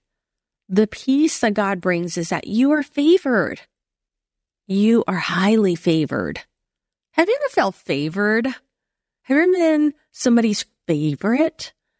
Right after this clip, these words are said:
and you had favored treatment? Well, Jesus says that you are favored. And what would your life look like? What kind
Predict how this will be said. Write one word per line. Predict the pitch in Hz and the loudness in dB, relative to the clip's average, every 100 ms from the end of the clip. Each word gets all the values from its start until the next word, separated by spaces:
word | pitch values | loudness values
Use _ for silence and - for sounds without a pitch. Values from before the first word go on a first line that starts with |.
| _ _ _ - | _ _ _ -2
and | 180 170 170 170 165 160 | 0 2 2 2 0 0
you | 175 165 | 0 0
had | - 185 165 160 147 151 _ _ _ _ _ _ _ - | 0 -2 0 -2 -4 -8 _ _ _ _ _ _ _ -2
favored | 170 175 165 180 180 202 _ | 0 0 0 0 0 -2 _
treatment? | - - 160 156 190 202 214 - - _ _ _ _ _ _ _ _ _ _ _ _ _ | -8 -2 0 0 2 2 2 0 -14 _ _ _ _ _ _ _ _ _ _ _ _ _
Well, | 190 190 | 0 0
Jesus | 185 190 180 - 208 | 2 0 2 2 0
says | - 185 156 151 | 0 -2 -2 -2
that | 156 139 | -4 -4
you | 170 202 233 240 240 233 - | -2 2 4 4 2 0 -4
are | 180 | -6
favored. | 175 _ 156 156 - - - - - | -6 _ -2 0 -2 -6 -8 -8 2
And | 262 277 | 2 2
what | 554 | 0
would | 480 - | -2 -2
your | 294 269 | -2 0
life | 254 247 | -2 -4
look | 226 233 | -6 -4
like? | 180 | -6
What | 254 359 | -6 -8
kind | - 523 | -4 -2